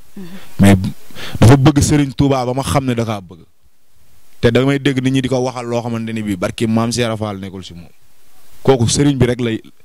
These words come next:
Speaker 2: Serigne bi kese ko ñor, leneen ñoru ko.
Speaker 1: Mhm.
Speaker 2: Leneen ñoru ko. Di ko, di ko, di ko, di ko, di ko wax tamit comme ku mel ne Aziz Ndiaye, naka jàpp, gis ngay mbër. Yéen, gis nga nit bu la gisee ngay ànd ak nit koo xam ne mën na,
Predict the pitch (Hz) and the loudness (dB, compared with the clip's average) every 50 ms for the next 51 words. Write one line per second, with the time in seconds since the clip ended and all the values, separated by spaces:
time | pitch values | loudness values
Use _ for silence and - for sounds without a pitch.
0 | - - - - - - - - 156 151 156 151 127 127 - - 160 139 151 135 | -20 -16 -16 -14 -8 -2 2 4 6 6 4 2 -2 -4 -4 -2 -2 0 0 -2
1 | 113 120 110 104 98 87 - - - - - - 113 131 147 147 143 135 131 120 | -2 -2 -4 -4 -6 -8 -10 -14 -18 -20 -12 -6 -4 -2 -2 0 0 2 2 2
2 | 110 101 95 80 - - - - - - - - - - - - - - - - | 2 0 -4 -10 -14 -18 -20 -20 -20 -20 -20 -20 -18 -18 -18 -16 -16 -14 -14 -14
3 | - - - - - - - 202 180 175 175 - - - - - - - - - | -12 -12 -10 -10 -10 -8 -8 -8 -6 -6 -6 -6 -6 -6 -6 -6 -6 -6 -6 -6
4 | - - - - 98 98 107 113 117 110 107 101 98 92 90 76 - - - - | -6 -6 -4 0 2 4 6 6 6 4 2 2 0 0 -2 -4 -4 -8 -10 -12
5 | - - - - - - - - - - - - - - - - - - 107 101 | -14 -12 -12 -10 -8 -8 -6 -6 -6 -6 -6 -6 -6 -6 -4 -2 2 4 6 6
6 | 123 120 139 135 131 131 127 135 135 143 135 110 127 131 131 143 135 131 139 127 | 6 6 6 4 2 2 2 2 4 2 2 2 2 4 4 4 4 4 4 4
7 | 143 139 131 123 127 120 135 131 135 131 - - 131 123 120 110 - - - - | 4 2 2 0 -2 -4 -4 -4 -6 -6 -8 -10 -12 -12 -12 -12 -14 -20 -20 -20
8 | - - - - - - - - - - 127 - - - - - - - - - | -20 -20 -20 -20 -20 -18 -18 -16 -16 -14 -14 -12 -12 -10 -10 -8 -6 0 4 4
9 | 131 127 - 143 139 139 139 139 135 - 131 131 135 135 123 135 135 120 98 85 | 4 4 4 2 2 2 2 2 0 0 2 2 2 2 2 2 0 0 -2 -4
10 | - - - - - - - - - 117 120 127 123 117 127 117 113 120 127 135 | -10 -14 -20 -20 -20 -14 -4 0 2 4 4 4 4 2 0 0 0 0 0 0
11 | 160 156 160 151 147 143 110 95 - - - - - - - - - - - - | 0 0 0 2 2 2 2 0 -6 -12 -20 -20 -20 -20 -20 -20 -20 -10 -2 2
12 | 113 120 123 113 123 120 131 135 151 151 151 143 110 113 135 147 147 139 147 151 | 4 4 4 2 2 2 2 2 2 2 2 2 2 2 2 2 2 0 -2 -2
13 | 143 139 139 135 - 123 131 131 127 127 131 123 - 135 131 123 127 123 120 120 | 0 -2 -2 -2 -2 -4 -4 -4 -4 -4 -4 -2 0 0 0 0 0 -2 -2 -2
14 | 123 127 131 | -2 -2 -4